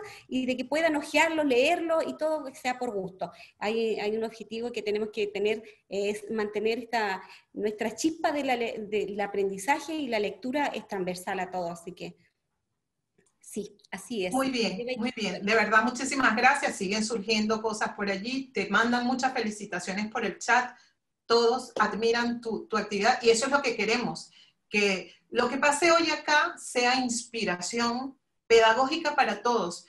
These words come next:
Speaker 2: que realmente todos los que nos acompañan hoy y que realmente han sentido alguna limitación, el cómo, este, llevar el aprendizaje a sus niños en este momento,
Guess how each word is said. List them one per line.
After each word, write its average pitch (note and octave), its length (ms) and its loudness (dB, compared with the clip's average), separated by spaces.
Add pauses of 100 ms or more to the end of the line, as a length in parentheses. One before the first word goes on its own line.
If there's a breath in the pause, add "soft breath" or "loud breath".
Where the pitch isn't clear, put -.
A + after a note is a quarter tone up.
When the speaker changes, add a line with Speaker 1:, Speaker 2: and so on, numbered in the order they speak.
(260 soft breath)
Speaker 2:
que G3+ 140 0
realmente E4+ 440 4
todos E4+ 220 6
los E4+ 140 4
que B3 100 -2
nos A#3+ 220 -2
acompañan B3 640 0
hoy C4 340 0 (220 loud breath)
y A#3 160 -4
que A3+ 100 4
realmente A#3+ 460 0
han C4 140 0
sentido C4+ 440 -2
alguna C4 380 0
limitación, A#3 760 -2
el G#3 280 -2
cómo, D4 720 -2
este, G#3 560 -4
llevar A3+ 480 2 (260 loud breath)
el G#3+ 140 -2
aprendizaje G3+ 640 -2
a B3 80 -4
sus A3+ 160 -8
niños A#3+ 340 -2
en G#3 120 -4
este A3 240 -4
momento, B3+ 600 -2